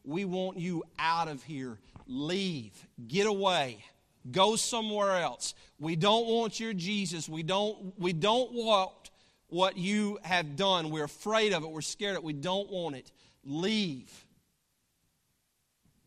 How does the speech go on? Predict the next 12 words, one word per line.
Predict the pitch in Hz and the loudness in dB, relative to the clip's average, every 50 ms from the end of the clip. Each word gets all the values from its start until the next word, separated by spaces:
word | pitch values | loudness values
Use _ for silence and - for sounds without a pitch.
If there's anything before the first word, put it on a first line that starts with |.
| _ _ _ _ _ _ _ _ _ _ _ _ _ _ _ _ - _ _ _ _ _ _ _ | _ _ _ _ _ _ _ _ _ _ _ _ _ _ _ _ -20 _ _ _ _ _ _ _
And | 139 139 127 | -10 -10 -8
Jesus | 143 151 139 135 143 127 - | -8 -8 -10 -10 -12 -12 -12
left. | 151 139 117 101 107 - - - _ _ _ _ _ _ _ _ _ _ _ _ _ _ _ _ _ _ _ _ _ _ _ _ _ _ _ _ _ _ _ _ _ _ _ _ _ _ _ _ _ _ _ _ | -12 -14 -14 -14 -16 -20 -20 -20 _ _ _ _ _ _ _ _ _ _ _ _ _ _ _ _ _ _ _ _ _ _ _ _ _ _ _ _ _ _ _ _ _ _ _ _ _ _ _ _ _ _ _ _
Now, | - 160 170 180 | -6 -2 0 0
is | 185 180 | 0 0
he | 156 185 | -2 -2
God? | 170 196 202 226 226 220 202 180 - _ _ _ _ _ _ _ _ _ _ _ _ _ _ _ _ _ _ _ _ _ _ _ _ _ _ _ _ - | -2 -2 -2 -2 -4 -8 -12 -14 -18 _ _ _ _ _ _ _ _ _ _ _ _ _ _ _ _ _ _ _ _ _ _ _ _ _ _ _ _ -20
Yeah. | 113 107 - _ _ _ _ _ _ _ _ _ _ _ _ _ _ _ _ _ _ _ _ _ _ _ _ _ _ _ _ _ _ _ _ _ _ | -20 -20 -20 _ _ _ _ _ _ _ _ _ _ _ _ _ _ _ _ _ _ _ _ _ _ _ _ _ _ _ _ _ _ _ _ _ _
Can | - - 175 | -10 -8 -6
he | 165 156 | -4 -4
read | 156 170 196 190 185 | -4 -4 -4 -4 -6
hearts? | 160 202 202 196 202 202 190 - - - - - | -6 -4 -2 -2 -2 -4 -8 -14 -16 -16 -16 -16